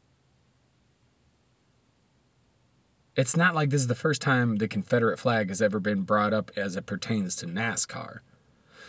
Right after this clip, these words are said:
Yet this is the time it chose to say no more. And a lot of companies are doing that type of thing. So if that doesn't tell you the shift, and in my mind, a large part of that, uh,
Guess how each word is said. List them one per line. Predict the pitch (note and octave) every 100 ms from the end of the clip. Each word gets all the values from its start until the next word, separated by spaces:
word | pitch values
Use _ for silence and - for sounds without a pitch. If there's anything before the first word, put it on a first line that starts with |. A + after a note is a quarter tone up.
| - - _ _ _ _
Yet | C#3+ B2
this | D#3+ -
is | D3
the | D3
time | E3+ E3+ D3 C3
it | B2
chose | - D#3 C#3 -
to | C3+
say | - C3+
no | A#2+ B2
more. | A#2+ F#2+ - _ _ _ _ _ _ _ _ _ _ - - -
And |
a | A#2+
lot | B2+ E3
of | -
companies | E3+ D3 C#3 B2 A2+ -
are |
doing | A#2+ C3 A#2
that | A#2+ B2 -
type | - B2+ -
of | F2
thing. | - - A2+ D#2+ - _ _ _ _ _ _ _ _ - - -
So | -
if | C#3+
that | F#3 G3+
doesn't | F#3+ D#3+ C#3
tell | C3 D3+
you | C#3 A#2+
the | G#2
shift, | - - F3 - - - - -
and | F#3
in | G#3
my | G#3 C4+
mind, | G#3 D3 D#3
a | C#3+
large | D3+ D#3 D3+
part | - C#3 D#3+
of |
that, | F#3 G3
uh, | C#3+